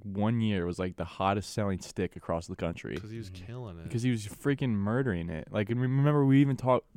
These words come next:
Speaker 1: I think we even had one podcast one year where we literally, honestly, this is dumb sophomore year in a dorm room, Hamby two one six us,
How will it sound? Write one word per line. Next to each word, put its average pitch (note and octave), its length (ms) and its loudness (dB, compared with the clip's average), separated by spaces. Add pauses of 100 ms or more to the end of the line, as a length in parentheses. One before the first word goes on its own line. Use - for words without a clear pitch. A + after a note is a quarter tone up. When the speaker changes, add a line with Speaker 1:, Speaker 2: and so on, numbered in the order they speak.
(140)
Speaker 1:
I C3+ 100 4
think G#3+ 220 -2
we D3+ 80 2
even A2+ 220 2
had F#2+ 360 -2
one A#2 420 0 (640)
podcast G2+ 800 0
one F#2+ 300 -2
year E2+ 420 -6 (280)
where A#2+ 220 0
we B2+ 200 4
literally, C3 640 4
honestly, F#2+ 420 0
this G2 220 -6
is A2+ 100 -2
dumb A#2 380 2
sophomore G#2 520 0
year F#2 420 0
in G2+ 100 -2
a F#2+ 80 0
dorm F2 380 -2
room, E2+ 200 -2
Hamby F2+ 340 -2
two - 180 -6
one F2+ 180 -2
six - 300 -6
us, E2 420 -4